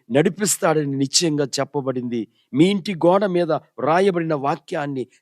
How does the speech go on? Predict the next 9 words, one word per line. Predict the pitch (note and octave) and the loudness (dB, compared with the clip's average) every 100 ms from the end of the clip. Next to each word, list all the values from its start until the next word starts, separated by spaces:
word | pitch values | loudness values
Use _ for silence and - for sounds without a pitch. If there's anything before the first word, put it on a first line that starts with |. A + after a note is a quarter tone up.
| - | -4
నేను | C#3 C3+ | -2 -2
తప్పుగా | - F3 - A#3+ G3+ | -2 -4 -2 -2 0
చదవటం | E3 D3+ D3 C#3+ B2+ B2+ - _ A2+ | -2 -6 -6 -8 -6 -8 -10 _ -2
నాకు | C3+ D3+ D3+ C#3 | -2 -2 -4 -4
గొప్ప | C#3 - | -6 -4
ఆశీర్వాదమయ్యింది. | C3+ _ - D3+ - F#3 F#3+ F3 E3+ D3+ C#3+ C3+ B2+ B2+ A#2+ - _ A#2+ | -6 _ -4 0 2 2 2 0 -2 -4 -4 -6 -6 -6 -6 -8 _ -2
నిజానికి | B2 C#3 C3 B2+ - A#2 F#2+ - | 2 4 4 0 -4 -6 -6 -6
దానిని | A#2+ C3 C3+ B2+ | -2 0 2 0
గొర్రెపిల్లయే | A2+ D3+ F#3+ - E3+ D3+ C3+ C3 | 4 6 6 4 0 0 0 -2